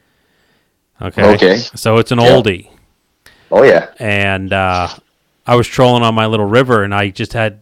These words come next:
Speaker 1: you know, the, it was kinda covering all the, the rods, maybe not the rod tips, but just kinda, like, looking back. And, you know, I say a lot of people, you know, at least that know me have seen this video, but, um, I, you watch the planer board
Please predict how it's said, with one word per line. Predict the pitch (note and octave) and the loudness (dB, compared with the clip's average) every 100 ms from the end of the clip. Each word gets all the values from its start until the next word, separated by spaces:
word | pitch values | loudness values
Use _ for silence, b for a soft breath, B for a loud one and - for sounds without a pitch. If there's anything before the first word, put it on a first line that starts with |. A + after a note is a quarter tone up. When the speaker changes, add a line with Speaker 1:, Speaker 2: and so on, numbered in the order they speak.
| D#3+ | -10
Speaker 1:
you | A#2+ | -8
know, | F#2+ | -6
the, | A2 | -10
it | - | -8
was | G#2+ G2 | -6 -6
kinda | - - A2+ G#2+ | -10 -6 -4 -4
covering | - A2+ G#2+ G#2 | -2 -2 0 -2
all | G2+ G#2 | 0 -2
the, | F#2+ G2 - | -4 -10 -10
the | G#2 | -8
rods, | G2+ G#2 A2 G2 G2 - B B B | 0 2 2 0 -8 -18 B B B
maybe | B2+ B2+ B2+ | 0 0 2
not | B2 A#2 | -2 -2
the | G2+ | -2
rod | G#2+ G#2+ G2+ | 0 0 -2
tips, | - A#2+ - | -4 -6 -6
but | - G#2 | -12 -8
just | G#2+ - | -10 -8
kinda, | A2 G2+ | -8 -6
like, | G2 - | -8 -6
looking | G#2 G#2+ F#2+ | -8 -8 -6
back. | G2+ A2 - | -2 -2 -4
And, | F#2+ F2+ b b b b b b | -12 -12 b b b b b b
you | A2 | -4
know, | G#2 | -2
I | G#2+ A2 | -2 -4
say | - A#2 | -2 -2
a | G#2 | 0
lot | G#2 G#2 | 0 -2
of | G2+ | -2
people, | A2+ G#2 G2+ G2 F2+ _ - _ | -6 -6 -4 -4 -6 _ -20 _
you | - | -16
know, | - | -16
at | - | -12
least | G#2+ - | -12 -10
that | G#2+ | -10
know | G#2+ A2 A2 | -2 0 0
me | G#2 | -2
have | F#2 G2 | -6 -8
seen | - A2+ G2+ | -4 -4 -4
this | F2+ | -4
video, | G2 A#2 G#2+ F2 F2+ | 0 0 0 -2 -6
but, | F#2 - b b b b b b b | -8 -8 b b b b b b b
um, | A2+ G2 F#2 F2+ _ _ - | -6 -4 -4 -8 _ _ -4
I, | A#2+ | -2
you | C3 C3 | 0 2
watch | B2 A#2+ - | 4 4 0
the | |
planer | A2+ C3 C#3+ D#3+ | -6 -2 0 -2
board | G#2+ F#2 F#2+ | -4 -6 -8